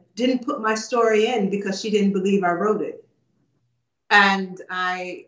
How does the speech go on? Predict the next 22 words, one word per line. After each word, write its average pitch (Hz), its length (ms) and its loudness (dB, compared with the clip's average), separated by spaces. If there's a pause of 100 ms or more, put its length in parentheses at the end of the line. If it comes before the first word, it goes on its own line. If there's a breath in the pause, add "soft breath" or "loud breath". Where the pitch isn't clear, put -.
uh, 185 360 -4
went 240 240 -2
back 196 320 0
and 196 100 -6
I 196 140 -4
told 190 560 -8 (100)
my 180 480 2 (100)
father, 320 460 0 (680)
and 208 300 0
he 240 140 -4
went 220 160 2
up 208 140 -2
to 220 80 -8
the 196 80 -8
school 220 680 -2 (380)
to, 202 440 -2
you 214 140 -2
know, 175 320 0 (100)
ask 320 400 2
her 151 240 -4
about 143 400 -6
that. 156 360 -8